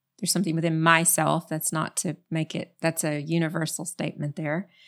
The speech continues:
That it, it's what people call a trigger, but it's something that's activating something within me that is either unknown or unresolved.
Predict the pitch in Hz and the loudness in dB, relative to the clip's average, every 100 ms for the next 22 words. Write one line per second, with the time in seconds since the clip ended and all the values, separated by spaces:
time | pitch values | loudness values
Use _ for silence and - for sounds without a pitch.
0 | - _ _ _ _ - 160 202 185 180 | -20 _ _ _ _ -10 2 6 8 6
1 | - - - _ _ _ _ _ _ _ | 2 -6 -6 _ _ _ _ _ _ _
2 | _ _ _ _ - 196 - _ _ _ | _ _ _ _ 2 2 2 _ _ _
3 | _ - 196 196 220 - 220 190 208 185 | _ -2 0 2 2 4 2 0 2 2
4 | 165 - 196 160 156 160 156 - - 208 | 2 2 2 2 0 0 0 2 4 4
5 | 220 208 165 - 196 214 180 180 175 165 | 4 4 4 6 6 4 2 4 4 2
6 | 160 180 175 170 165 160 160 160 220 277 | 2 2 2 0 0 0 -2 2 2 4
7 | 202 170 165 175 - _ _ - 190 175 | 2 2 -2 -4 -10 _ _ 2 4 4
8 | 180 220 196 175 240 - _ _ _ - | 4 4 4 2 0 -2 _ _ _ -2
9 | 160 170 160 160 160 - - | 2 2 2 0 0 0 -8